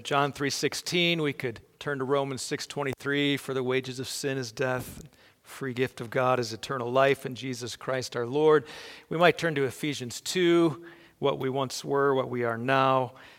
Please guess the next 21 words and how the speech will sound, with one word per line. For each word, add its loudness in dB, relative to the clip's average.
Titus 2
two. -2
There's 2
a 4
lot 12
of 2
verses, 2
passages 0
we 0
could -4
turn -2
to. -4
But -2
this 4
morning 10
we're 6
gonna 6
look 6
at 4
Colossians 6
one, 6